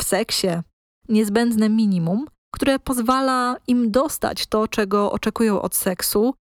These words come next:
bez większego zaangażowania w jego uprawianie, niż w ich mniemaniu jest to potrzebne. Bo wyobraźmy sobie sytuację, w której decyduje się na seks z kimś,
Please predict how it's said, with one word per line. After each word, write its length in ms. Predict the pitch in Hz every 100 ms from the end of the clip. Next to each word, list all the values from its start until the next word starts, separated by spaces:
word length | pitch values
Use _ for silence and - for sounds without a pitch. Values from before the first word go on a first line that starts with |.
| _ -
bez 500 | 185 240 294 - - -
większego 580 | 196 202 202 247 220
zaangażowania 1080 | 202 196 190 202 196 190 202 196 196 190 190 -
w 120 | 180
jego 220 | 202 196
uprawianie, 800 | 190 190 196 180 190 233 233 226 233 - - -
niż 340 | 220 285 320 214
w 80 |
ich 220 | - 220 214
mniemaniu 420 | 196 202 208 208
jest 320 | 196 - -
to 280 | - 180 175
potrzebne. 600 | - 190 - 190 170 170 - _ _ -
Bo 100 | 220
wyobraźmy 440 | 226 226 311 - 359
sobie 240 | 277 247
sytuację, 760 | - 233 202 180 - - 180 175 _
w 60 | -
której 420 | - 214 196 190 -
decyduje 520 | 202 - 208 262 285
się 260 | - 240 240
na 180 | 208 220
seks 320 | - 220 -
z 80 | -
kimś, 520 | - 170 175 -